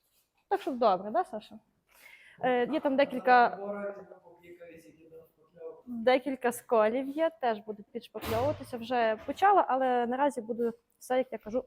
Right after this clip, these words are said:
оголювати. Далі в мене є бампер на пасатічок. Він у нас вже запаяний повністю. Було дві пайки.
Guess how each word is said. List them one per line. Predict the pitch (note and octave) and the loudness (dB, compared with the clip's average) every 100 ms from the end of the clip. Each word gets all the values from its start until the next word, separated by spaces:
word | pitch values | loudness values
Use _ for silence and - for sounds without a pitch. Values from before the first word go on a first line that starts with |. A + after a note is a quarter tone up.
| - | -4
оголювати. | C4+ A#3+ G3+ G3 G3 - G3+ - - - | -4 0 0 0 -4 -6 -14 -16 -20 -4
Далі | B3+ B3 | 0 2
в | A3 | 2
мене | G#3+ G#3 | -2 -4
є | G3 | -2
бампер | F#3+ F#3+ C4 F#4+ _ _ - | -2 -4 -6 -8 _ _ -10
на | C4+ D4 D4+ | -6 -4 -4
пасатічок. | D4 D4+ C#4+ D4 C#4 C#4+ - C#4+ - - - _ _ | -4 -6 -4 -2 -4 -6 -6 -8 -8 -20 -20 _ _
Він | B3 C#4 | -4 -2
у | B3 | -2
нас | B3 A3+ | -2 -4
вже | G#3+ G3+ A#3 A#3 A3+ G#3+ | -10 -8 -2 2 2 0
запаяний | G3 A3 A#3+ A#3+ G#3+ G3+ G3+ - | -4 -4 0 2 2 0 -6 -6
повністю. | G#3+ A3+ C4 D#4 | -6 -6 -8 -8
Було | A#3 C4 B3 | -4 -2 -2
дві | G3+ G3+ A3 B3 | -6 -8 -2 -2
пайки. | - A3 F#3 F#3+ - C#4+ E4+ | 0 2 2 -2 -6 -4 -4